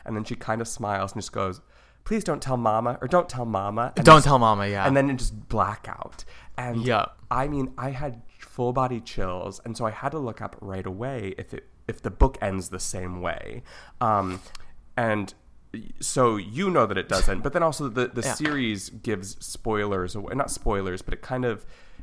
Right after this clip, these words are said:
Speaker 1: it kind of caps along the series and, like,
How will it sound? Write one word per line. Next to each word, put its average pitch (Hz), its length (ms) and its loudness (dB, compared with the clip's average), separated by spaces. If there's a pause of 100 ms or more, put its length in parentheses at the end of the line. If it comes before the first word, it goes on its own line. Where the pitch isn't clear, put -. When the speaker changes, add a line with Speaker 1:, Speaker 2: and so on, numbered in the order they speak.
(220)
Speaker 1:
it - 120 -6
kind 190 240 0
of - 140 -20
caps - 560 -4 (260)
along 110 400 4
the 104 60 -4
series 107 560 -2
and, 104 240 -6
like, 92 260 -6